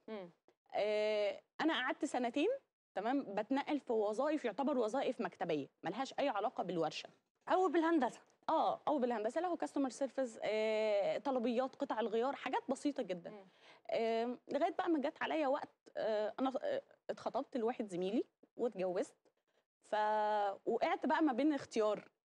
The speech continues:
Speaker 2: الزوجة
Speaker 1: الزوج. آه.
Speaker 2: و-، والبيت والأولاد وما بين شغلي، لأن شغلي كان من تمانية الصبح لستة بالليل. بلس إن كان جوزي كان ع-،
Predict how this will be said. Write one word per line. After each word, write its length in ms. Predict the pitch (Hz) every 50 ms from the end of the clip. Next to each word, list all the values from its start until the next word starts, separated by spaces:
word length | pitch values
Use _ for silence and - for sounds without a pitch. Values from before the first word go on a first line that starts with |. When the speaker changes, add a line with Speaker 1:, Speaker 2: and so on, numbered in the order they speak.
| _ _
Speaker 2:
الزوجة 960 | - 180 196 190 185 185 190 185 175 170 170 170 170 170 170 208 262 277 240 349
Speaker 1:
الزوج. 320 | - 233 254 269 277 311 320 - - - -
آه. 180 | - - 190 185
Speaker 2:
و-، 540 | 190 190 190 208 190 190 190 190 190 190 180 180
والبيت 400 | 208 208 190 202 247 330 381 -
والأولاد 460 | 262 214 - - 196 214 226 359 508 480 -
وما 200 | - - 226 220
بين 240 | 196 214 240 269 277
شغلي، 360 | 240 - - 190 180 175 156
لأن 160 | 156 156 180 202
شغلي 300 | - 277 247 269 277 254
كان 220 | - 208 220 208
من 320 | 190 190 185 160 - - - -
تمانية 260 | - 196 226 277 311 294
الصبح 300 | 269 - 320 330 - 285
لستة 280 | 240 - 262 - 214
بالليل. 280 | 180 180 156 139 131 - - - _ _ _ _ _ _ _ _ _ _ _ - - - - - _ _ -
بلس 240 | 220 247 277 - -
إن 240 | 294 262 247 233 233 220 214 208 202 202 202 190 185
كان 260 | 185 - - 233 262 226
جوزي 280 | 233 254 240 285 262 - _ _ _ _ _ _
كان 160 | - 180 196
ع-، 40 | -